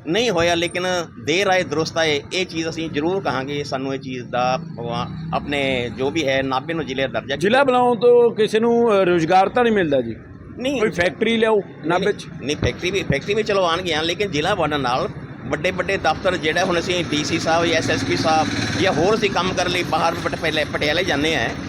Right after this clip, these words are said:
Speaker 1: ਤਾਂ ਉਹ ਚੀਜ਼ਾਂ ਸਾਡੇ ਆਪਣੇ ਉਰੇ ਸ਼ਹਿਰ ਪਿੱਛੋਂ ਜੀ
Speaker 2: ਪਟਿਆਲਾ ਕੋਈ ਜ਼ਿਆਦਾ ਦੂਰ ਤਾਂ ਹੈ ਨਹੀਂ ਜੀ, ਤੀਹ ਕਿਲੋਮੀਟਰ
Speaker 1: ਨਹੀਂ, ਇਹ ਤਾਂ ਚਲੋ ਇੱਕ
Speaker 2: ਸਤਾਈ ਕਿਲੋਮੀਟਰ ਤੇ।
Speaker 1: ਮੈਂ ਬਿਲਕੁਲ ਮੰਨਦਾ,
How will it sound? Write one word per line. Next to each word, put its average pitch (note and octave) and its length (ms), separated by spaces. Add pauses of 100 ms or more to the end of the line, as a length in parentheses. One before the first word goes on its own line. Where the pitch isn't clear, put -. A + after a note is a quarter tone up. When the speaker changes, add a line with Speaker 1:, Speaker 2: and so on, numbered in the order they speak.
(160)
Speaker 1:
ਤਾਂ A3 80
ਉਹ G#3+ 200
ਚੀਜ਼ਾਂ A3+ 280
ਸਾਡੇ G3+ 280
ਆਪਣੇ F#3+ 260
ਉਰੇ G3+ 220
ਸ਼ਹਿਰ F#3+ 260
ਪਿੱਛੋਂ - 280
ਜੀ F3 60
Speaker 2:
ਪਟਿਆਲਾ F#3+ 340
ਕੋਈ A3 160
ਜ਼ਿਆਦਾ G3 260
ਦੂਰ A3 220
ਤਾਂ A#3+ 140
ਹੈ G3+ 160
ਨਹੀਂ G#3 120
ਜੀ, G3 120
ਤੀਹ G#3+ 180
ਕਿਲੋਮੀਟਰ G#3+ 380
Speaker 1:
ਨਹੀਂ, G3 100
ਇਹ F3+ 160
ਤਾਂ F#3 120
ਚਲੋ F3+ 280
ਇੱਕ E3+ 120
Speaker 2:
ਸਤਾਈ G3+ 300
ਕਿਲੋਮੀਟਰ F#3+ 420
ਤੇ। D#3+ 120
Speaker 1:
ਮੈਂ B2+ 260
ਬਿਲਕੁਲ D#3 300
ਮੰਨਦਾ, A2 340